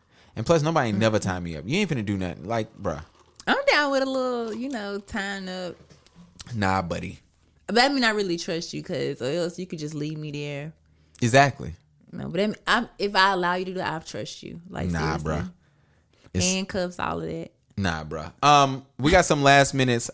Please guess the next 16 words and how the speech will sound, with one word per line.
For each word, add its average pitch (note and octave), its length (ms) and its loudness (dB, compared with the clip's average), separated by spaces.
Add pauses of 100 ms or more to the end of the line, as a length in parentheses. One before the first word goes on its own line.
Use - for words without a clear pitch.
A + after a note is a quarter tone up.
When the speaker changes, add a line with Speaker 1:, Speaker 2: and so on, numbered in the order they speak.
Speaker 1:
uh, A#2 380 10
highlights. A2+ 600 4 (1400)
Tory E3 260 12
Lanez, C#3+ 380 6
uh, A2+ 160 8
got G#2+ 160 6
arrested G#2 380 6
today. F#2+ 400 2 (720)
Speaker 2:
I C#4 240 -4
saw. - 280 -4
Speaker 1:
On G2+ 80 6
last G2 260 4
night. F#2+ 180 6
Speaker 2:
He's G#2 140 0
so - 220 -2
short. A3 960 -4